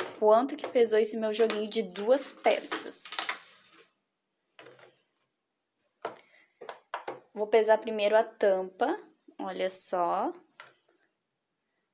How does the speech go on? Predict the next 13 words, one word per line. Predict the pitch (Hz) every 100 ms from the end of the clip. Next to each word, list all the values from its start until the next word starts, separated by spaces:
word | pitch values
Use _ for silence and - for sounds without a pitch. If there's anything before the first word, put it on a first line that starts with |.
| -
Duzentos | 226 220 214 214 254 285
e | 269
quarenta | 247 226 220
e | 220
nove | 208 202 214
gramas. | 226 214 190 180 180 196 294 466 - - - _ - - - - _ _ _ _ _ _ _ _ _ _ - _ _ _ _ _ - - _ - - _ _ _ -
E | 214
o |
tapetinho, | 214 208 202 202 202 - - - 202 208 233 302 - _ _ _ _ _ _ _ _ _ _ _ _ _ _ _ _ _ _ _ -
duzentas | 214 226 220 - 208 247 269 240
e | 247
oitenta | 240 233 233 240 285
gramas. | 226 208 196 185 175 170 - -